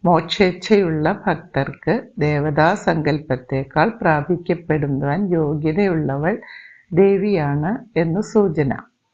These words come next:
കാമകലാരൂപ എന്ന് പറയുമ്പോൾ കാമശാസ്ത്രം കലാരൂപമായവൾ, ജീവികളിൽ ഉഭയലിംഗങ്ങൾ തമ്മിലുള്ള ആകർഷണമാണ് കാമം.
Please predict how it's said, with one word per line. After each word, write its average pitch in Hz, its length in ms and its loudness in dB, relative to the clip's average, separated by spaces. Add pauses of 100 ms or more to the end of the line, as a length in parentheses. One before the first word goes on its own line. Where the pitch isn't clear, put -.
(500)
കാമകലാരൂപ 170 1400 0 (960)
എന്ന് 170 200 2
പറയുമ്പോൾ 151 880 2
കാമശാസ്ത്രം 160 1080 0
കലാരൂപമായവൾ, 151 1600 0 (560)
ജീവികളിൽ 175 920 2
ഉഭയലിംഗങ്ങൾ 165 1040 0 (100)
തമ്മിലുള്ള 156 560 2
ആകർഷണമാണ് 156 1200 -2
കാമം. 139 440 0